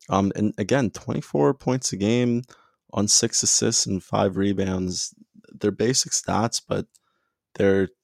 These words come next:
I feel like if you showed people these stats on the streets, they'd be surprised that it's, it's Shai putting them in. So I, I'm, I'm going him off of potential and what he's shown. He's another one where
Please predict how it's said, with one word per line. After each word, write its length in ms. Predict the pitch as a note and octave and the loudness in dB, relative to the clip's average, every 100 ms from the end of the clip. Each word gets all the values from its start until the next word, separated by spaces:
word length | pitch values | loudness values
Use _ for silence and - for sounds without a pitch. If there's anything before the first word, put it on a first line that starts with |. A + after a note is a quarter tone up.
| - | -8
I 80 | G#2 | -6
feel 200 | - - | -2 0
like 240 | - - - _ _ | 0 -4 -12 _ _
if 200 | - - | -12 -4
you 60 | G#2 | -4
showed 460 | - G#2 G2+ F#2+ - _ _ | 2 4 4 2 -6 _ _
people 240 | G#2+ - G2 | -4 0 0
these 180 | G2 | 0
stats 400 | - G2+ F#2+ - | 0 0 -2 -2
on 80 | F#2+ | -4
the 100 | F2+ | -4
streets, 640 | - - G2+ G2 - - - | -6 -4 -2 -2 -4 -4 -4
they'd 200 | G2 F#2 | -4 -4
be 120 | - F2+ | -4 -4
surprised 580 | - - - G2 G#2 | -6 -4 -4 -2 -4
that 100 | G#2+ | -4
it's, 400 | G2 - - - - _ _ _ _ | -6 -6 -8 -8 -12 _ _ _ _
it's 180 | - - | -6 -4
Shai 280 | - G2 F#2+ | 2 4 2
putting 360 | - G2+ G#2+ | 0 -2 0
them 180 | G2 G2 | 0 0
in. 280 | G#2+ F#2+ F2+ - | 0 -2 -6 -10
So 260 | - G#2 | -2 0
I, 320 | G2+ G#2+ - | 0 -2 -4
I'm, 200 | G2 G#2+ - | -2 -4 -4
I'm 140 | - A2+ | -6 0
going 240 | B2+ G#2 | 0 0
him 320 | G#2 G#2+ A2 | 0 0 0
off 300 | - G2 - | 0 0 0
of 160 | G2+ - | -8 -8
potential 720 | - - A2 - B2 B2 B2+ _ _ _ _ _ _ - | -8 -6 -6 -2 -2 -2 -6 _ _ _ _ _ _ -6
and 600 | G2 F#2+ F#2 F2+ F2+ E2+ - - _ | -2 0 0 -2 -4 -6 -10 -14 _
what 240 | F#2 F2+ G2 | -4 -4 -2
he's 160 | F#2 | -4
shown. 360 | - F2+ F2 F2 | -4 -4 -4 -4
He's 200 | G#2 A#2+ | -2 0
another 320 | G#2+ G2+ G#2 | 2 2 2
one 300 | G2+ G2+ G2 | 0 0 0
where 400 | F#2 F2+ F2+ | 0 -2 -4